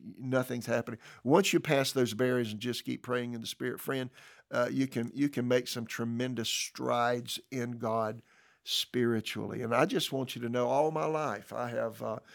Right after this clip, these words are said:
prayed in the Spirit, and God has done amazing things. I mentioned in a recent service, uh, Susan and I had been married for six months, and I had been, uh, baptized with the Holy Spirit for,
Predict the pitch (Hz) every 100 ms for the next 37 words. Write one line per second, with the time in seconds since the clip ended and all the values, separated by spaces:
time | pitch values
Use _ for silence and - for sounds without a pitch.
0 | - - - 139 143 156 156 143 - 160
1 | 131 113 110 135 113 104 123 131 131 127
2 | 113 107 117 120 120 - 127 123 120 123
3 | 135 143 131 139 135 131 - - - -
4 | - 131 127 113 117 123 135 131 127 123
5 | 120 120 135 - 123 - 139 135 117 110
6 | 120 117 - 139 135 120 117 117 113 117
7 | 117 - - - - 127 127 127 127 123
8 | 117 - 113 - 139 131 127 127 123 110
9 | - - - 120 120 123 120 113 117 117
10 | 110 - - - - - 113 120 131 127
11 | 123 135 120 117 - 117 127 - - 123
12 | 117 135 127 123 117 - 131 123 120 -
13 | - 120 120 117